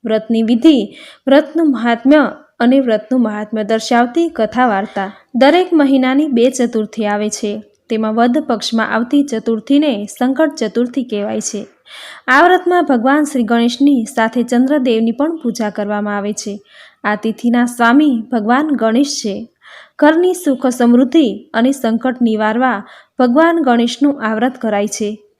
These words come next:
આ વ્રતમાં ધૂપ, દીપ, નૈવેદ્ય ધરી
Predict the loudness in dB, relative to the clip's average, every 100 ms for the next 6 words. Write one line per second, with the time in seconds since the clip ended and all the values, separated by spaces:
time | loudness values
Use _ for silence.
0 | _ _ -4 -2 -2 0 0 -2 -8 -20
1 | _ 0 2 2 0 0 2 0 0 0
2 | 0 2 0 0 0 2 2 -2